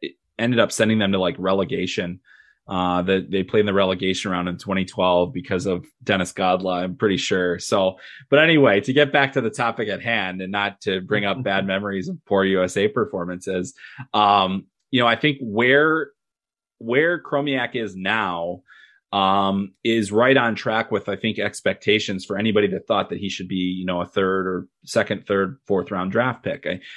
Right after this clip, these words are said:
Speaker 1: he's got thirty-two points in twenty-three games with Kingston. I think it's great that he's back in North America and playing, um, in junior hockey because, you know, he played last year in Slovakia. That's a tough pro league. He actually produced pretty well,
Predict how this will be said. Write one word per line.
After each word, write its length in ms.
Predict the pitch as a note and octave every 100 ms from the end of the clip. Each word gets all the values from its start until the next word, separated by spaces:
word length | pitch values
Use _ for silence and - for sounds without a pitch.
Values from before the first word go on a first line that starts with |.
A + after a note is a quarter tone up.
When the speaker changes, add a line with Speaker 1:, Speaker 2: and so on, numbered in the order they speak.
| -
Speaker 1:
he's 140 | G#2
got 240 | G2 B2 B2+
thirty-two 340 | C#3+ C3 C3
points 300 | - B2+ A#2
in 80 | A2+
twenty-three 400 | - A#2 A2+ A2
games 260 | A2+ A2+ A2
with 140 | -
Kingston. 480 | - A2+ - A2+ A2
I 140 | G2+
think 160 | A2 G2
it's 120 | -
great 260 | G#2 G#2+ C#3
that 60 |
he's 160 | A#2 G2+
back 260 | G#2 G#2
in 100 | A2
North 220 | G#2 G2+ F#2+
America 420 | G2 G2 G2+ G2
and 140 | F#2
playing, 380 | - G#2 G#2 G#2+ F#2+
um, 320 | F#2 F2+ F2+
in 140 | G2+
junior 280 | F#2+ A2 G2+
hockey 400 | F#2 G#2+ A2+ A2+
because, 420 | G2 - F2+ F2 - _ _ _ -
you 60 |
know, 40 | G2
he 80 | G#2
played 300 | - C3 C3
last 380 | A#2 A2+ -
year 320 | B2 A#2 A2 - -
in 160 | G#2
Slovakia. 680 | A2+ A#2+ A2 G#2+ A2 A2+ G#2+
That's 180 | G2+ F#2+
a 80 | F#2+
tough 300 | - C3+ C3+
pro 220 | B2 C3
league. 160 | B2 G2+
He 120 | B2
actually 280 | E3+ - D3+
produced 420 | A2 G#2+ C3+ -
pretty 260 | - C#3 A2+
well, 460 | G2 G#2 F#2 -